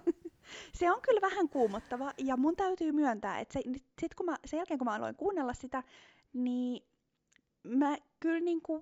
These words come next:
mietin eri tavalla kaikkia skenaarioita, että mitä esimerkiksi siellä Kreikan vaelluksella voisi tapahtua.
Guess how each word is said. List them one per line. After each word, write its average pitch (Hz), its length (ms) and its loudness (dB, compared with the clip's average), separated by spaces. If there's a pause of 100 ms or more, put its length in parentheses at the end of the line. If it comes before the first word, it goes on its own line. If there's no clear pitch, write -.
mietin 320 460 2
eri 339 220 2
tavalla 226 360 2
kaikkia 196 320 -6
skenaarioita, 208 640 -4
että 220 120 -6
mitä 247 200 -2
esimerkiksi 208 480 -8
siellä 190 200 -10
Kreikan 190 300 -8
vaelluksella - 560 -10
voisi - 220 -8
tapahtua. - 460 -12